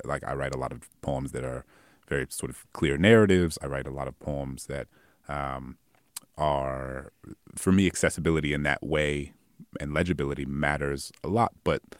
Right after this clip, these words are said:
but that's just also a stylistic choice, you know, in the same way that there are painters who paint art, abstract paintings, and,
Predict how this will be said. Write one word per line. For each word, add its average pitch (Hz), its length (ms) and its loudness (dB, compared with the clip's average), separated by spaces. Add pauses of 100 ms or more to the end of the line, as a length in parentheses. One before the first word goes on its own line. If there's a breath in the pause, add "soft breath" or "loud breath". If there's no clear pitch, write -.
(220 loud breath)
but 95 80 -2
that's 135 160 2
just - 380 -2
also 82 380 2
a 76 40 -2
stylistic 120 480 0
choice, - 380 -12
you 90 80 0
know, 82 180 2
in 87 100 0
the 87 60 2
same 98 220 2
way 92 80 4
that 80 140 -2
there 85 120 2
are 76 60 0
painters 90 520 -2 (400 soft breath)
who 73 480 2
paint 69 400 -4 (240)
art, 71 160 0 (300)
abstract - 640 0
paintings, 104 540 2
and, 65 260 -8